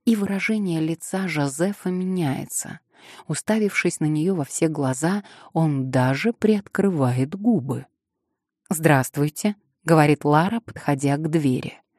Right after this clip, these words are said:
Жозеф не отвечает. Он будто онемел. Кто-то невидимый вонзает в мою грудь огромный шип. «Лара, это Жозеф. Он с нетерпением ждёт возможности показать тебе завтра,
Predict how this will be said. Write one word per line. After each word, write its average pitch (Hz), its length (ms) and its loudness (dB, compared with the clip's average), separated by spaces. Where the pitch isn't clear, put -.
Жозеф 151 640 -2
не 175 160 -2
отвечает. - 640 -8
Он 180 220 6
будто 214 340 4
онемел. 202 680 2
Кто-то 202 380 0
невидимый 196 920 0
вонзает 185 680 -2
в - 40 -2
мою 156 300 0
грудь 151 540 -2
огромный 139 840 -4
шип. - 440 -8
«Лара, 180 480 6
это 240 340 6
Жозеф. 160 640 -2
Он 247 120 8
с - 100 2
нетерпением 233 720 4
ждёт 160 240 0
возможности 170 720 2
показать 175 600 0
тебе 139 300 0
завтра, 196 400 0